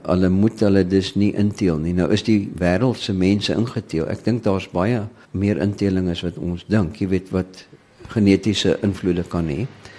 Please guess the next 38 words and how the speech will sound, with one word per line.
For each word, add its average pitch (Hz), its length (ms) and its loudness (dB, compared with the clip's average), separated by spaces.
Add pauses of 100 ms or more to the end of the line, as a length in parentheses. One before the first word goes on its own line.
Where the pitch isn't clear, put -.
(240)
Maar 101 260 2
waar 104 320 2
sit - 320 0
hierdie 90 280 -2
geen? 87 420 0 (140)
Dit 92 160 -6
weet 90 240 -2
ons 87 280 -6
nie. 123 180 -2 (680)
Ons 113 200 2
weet 107 260 4
byvoorbeeld 104 720 0 (100)
dat 92 200 0
die 95 140 0 (100)
Y-kromosoom, 107 840 -2 (200)
as 101 140 -2
daar 98 200 0
'n 98 40 -4
stukkie 104 300 -6
van 101 140 -2
hom 92 140 -2
weg 87 280 -2 (100)
is, - 220 -14 (380)
dan 90 340 2 (120)
is 90 120 -2
die - 160 -6
telling 90 380 -2
laag. 57 400 -12 (100)
Dis 90 220 -6
bekend. - 540 -12 (440)
En 95 420 0 (180)
mens 101 360 -2
kan 101 260 -2
ook - 400 -6
dan 90 300 0
dink 110 420 2 (120)
dat 92 320 -4
die 90 180 -4